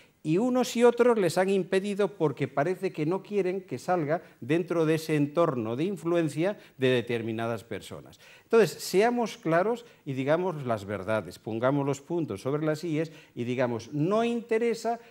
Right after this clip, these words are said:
que foráneos se hagan cargo del Racing.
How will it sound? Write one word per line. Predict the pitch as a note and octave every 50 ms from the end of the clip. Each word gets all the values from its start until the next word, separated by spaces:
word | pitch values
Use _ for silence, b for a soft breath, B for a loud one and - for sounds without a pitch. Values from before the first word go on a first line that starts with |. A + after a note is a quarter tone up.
| B B B _
que | - D#3 E3 E3 D#3+ - - - - _ _ _ -
foráneos | - - - B2+ C3+ D3+ F#3 G#3+ G#3 G3+ G#3 A3+ A3+ -
se | - - C3+
hagan | D3 D#3+ F3 E3+ D#3
cargo | - C#3+ C#3 D3+ D#3+ F3 F3+ F3
del | D#3+ C3 A2+
Racing. | G2+ G2+ A#2 A2+ - - E3 D3